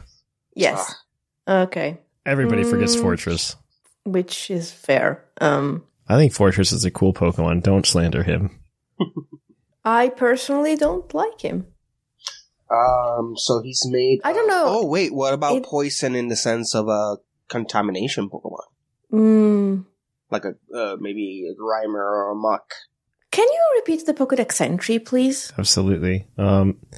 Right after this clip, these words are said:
Speaker 1: Thank you.
Speaker 3: During the study of this Pokemon, it was discovered that its components are not found in nature.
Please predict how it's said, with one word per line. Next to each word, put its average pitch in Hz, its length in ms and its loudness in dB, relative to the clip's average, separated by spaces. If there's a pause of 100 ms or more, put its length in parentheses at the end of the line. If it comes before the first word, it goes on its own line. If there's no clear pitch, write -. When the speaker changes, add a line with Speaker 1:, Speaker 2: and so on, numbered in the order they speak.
(240)
Speaker 1:
Thank 196 280 -2
you. 208 160 -4 (440)
Speaker 3:
During 160 400 4
the 135 100 2
study 107 500 0
of 95 220 -2
this 107 160 0
Pokemon, 85 600 -2 (280)
it 131 80 0
was 143 200 2
discovered 143 560 0
that 98 160 0
its 120 140 0
components 117 560 0
are 104 160 0
not 104 280 2
found 85 280 0
in 78 80 0
nature. - 580 -2